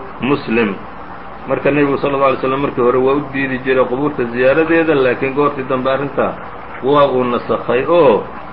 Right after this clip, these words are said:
waa u idno waa fasaxay. Kolkaasuna waxay ahayd caamu fatxi Makka, sanadkii Makka uu qabsaday, kolkuu qabrigii hooyadii uu ziyaartay ee uu ku ooyey, ee, inuu inta loo idnay inuu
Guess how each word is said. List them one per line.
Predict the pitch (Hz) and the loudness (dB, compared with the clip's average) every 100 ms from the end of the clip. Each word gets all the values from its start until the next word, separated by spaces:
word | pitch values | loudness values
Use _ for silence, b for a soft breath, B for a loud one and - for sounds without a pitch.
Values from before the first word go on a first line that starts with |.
| - 113 | -6 0
waa | 120 | 2
u | 147 135 | 2 2
idno | 117 120 117 | 2 2 4
waa | 120 104 | 4 4
fasaxay. | 95 - 104 | -2 -6 -4
Kolkaasuna | 127 139 123 107 120 | 0 2 2 2 0
waxay | 127 135 117 117 | 2 0 0 0
ahayd | 113 117 | 0 0
caamu | 123 123 113 - | 0 0 -2 -2
fatxi | 139 - | -4 -2
Makka, | 123 123 - - - - - - | 0 0 -2 -8 -12 -16 -10 -4
sanadkii | 131 113 117 | -4 -2 -4
Makka | 113 175 | 0 2
uu | 151 - | 2 2
qabsaday, | 117 - 117 101 87 - - - - | -2 0 0 0 -2 -6 -14 -12 -6
kolkuu | 131 131 | -2 0
qabrigii | 143 135 127 123 | 0 0 2 2
hooyadii | 120 147 160 147 | 4 4 4 4
uu | 127 104 | 0 0
ziyaartay | 113 110 101 - 98 92 - - - 139 | 2 4 4 0 -2 -4 -12 -14 -10 -2
ee | |
uu | 131 117 | -2 4
ku | 180 165 | 2 6
ooyey, | 135 123 120 113 113 - - - 120 | 6 8 8 6 0 -12 -16 -8 2
ee, | 127 131 131 135 131 - 127 | 6 8 6 4 0 -8 -4
inuu | 147 143 143 131 | 0 2 0 -4
inta | - 143 | 0 4
loo | 151 156 | 6 4
idnay | 139 135 151 | 2 0 2
inuu | 139 | 2